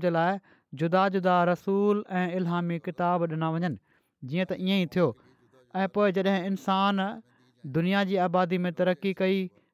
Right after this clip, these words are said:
ملاقات جي لاءِ واٽ کلي وئي ۽ هڪڙي ملڪ جي ماڻهن کي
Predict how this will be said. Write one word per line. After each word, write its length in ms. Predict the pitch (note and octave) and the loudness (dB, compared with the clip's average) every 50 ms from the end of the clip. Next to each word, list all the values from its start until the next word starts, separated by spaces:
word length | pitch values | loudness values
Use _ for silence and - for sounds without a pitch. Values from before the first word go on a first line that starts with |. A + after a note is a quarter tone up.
| _ - G#3 F#3+ F#3+ F3+ | _ -8 -4 -2 -2 0
ملاقات 580 | F3 F3+ F3+ F#3+ F#3+ F3+ - F#3+ F#3 F#3+ F3 D#3+ | 0 2 2 2 2 2 2 2 2 2 0 0
جي 80 | F#3 F3+ | 0 2
لاءِ 280 | F3 F3 F3 F3 D#3+ E3+ | 2 4 2 4 2 2
واٽ 280 | E3+ F3 E3+ F#3 F3 - | 2 2 2 0 -2 0
کلي 200 | F#3+ F#3 F#3 G3 F#3 | 0 0 2 2 2
وئي ۽ 200 | F#3+ F#3+ G3 G3 F#3+ F3+ - _ _ _ _ _ _ _ _ _ _ _ _ _ - G3 G3 G3 G3+ F#3+ F3+ | 2 2 2 0 0 -4 -8 _ _ _ _ _ _ _ _ _ _ _ _ _ -4 0 0 2 2 2 2
هڪڙي 240 | G3+ - G#3+ G#3+ G#3 F#3+ | 2 2 2 2 2 2
ملڪ 280 | G3 G3 G3+ - G3+ F#3 F#3+ | 2 0 -2 -2 -2 0 2
جي 60 | F#3+ F#3 F#3 | 2 2 2
ماڻهن 320 | F#3 F#3+ G3 G3 F#3+ - | 2 2 2 0 0 0
کي 120 | G3+ G3 | 0 0